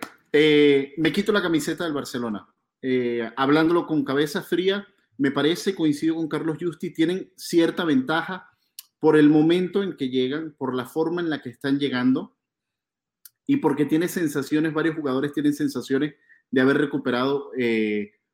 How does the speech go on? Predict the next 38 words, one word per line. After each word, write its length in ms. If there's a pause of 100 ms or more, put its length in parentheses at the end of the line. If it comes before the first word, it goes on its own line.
(240)
su, 320
su 140
estilo 320
de 60
juego. 420
El 160
Madrid 480 (240)
sigue 360
siendo 280
el 80
Madrid. 420 (140)
Obviamente 720 (440)
no 240
se 140
descarta, 640 (640)
eh, 340
para 140
ganar, 580
eh, 200
también 340
el 140
título 280
de 60
la 80
Liga, 340 (540)
pero, 460 (180)
eh, 460
evaluando 400
un 100
poco 400
el 380
hecho 340
de 120
que 80
pueda 200
jugar 400 (340)
dos 380
partidos, 800